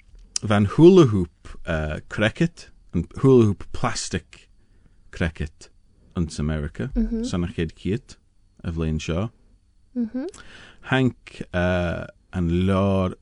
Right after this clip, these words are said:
Speaker 1: Lolita, lor ish Nabokov mach y flaen sio, fel yw e lai sin?
Speaker 2: Hanel.
Speaker 1: Hanel mis y lai yn nod e. As fren yn hyd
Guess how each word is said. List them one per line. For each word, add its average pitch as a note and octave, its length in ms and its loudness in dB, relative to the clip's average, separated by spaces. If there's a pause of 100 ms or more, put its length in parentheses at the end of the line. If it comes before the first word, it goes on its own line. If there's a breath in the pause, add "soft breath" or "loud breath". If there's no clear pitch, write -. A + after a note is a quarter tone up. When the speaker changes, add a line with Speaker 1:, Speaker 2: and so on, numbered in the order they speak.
(140)
Speaker 1:
Lolita, F#2 840 -2
lor D#2 220 -4
ish - 300 -8 (460)
Nabokov E2 680 -6
mach E2+ 300 -4 (280)
y F2 100 -8
flaen F#2 260 -2
sio, A#2+ 280 -2
fel C3+ 200 -2
yw C#3+ 80 -2
e C#3 40 -2
lai C#3 280 -2
sin? C#3 300 -6 (1080 soft breath)
Speaker 2:
Hanel. F3 300 -10 (180)
Speaker 1:
Hanel F2+ 240 -4
mis E2 240 -8
y D2+ 40 -6
lai D2+ 260 -4
yn D2+ 100 -2
nod D#2 240 -4
e. D#2 80 -6 (1200 soft breath)
As C#3 240 -2
fren A2 320 4
yn G#2 240 -2
hyd D#3+ 600 -4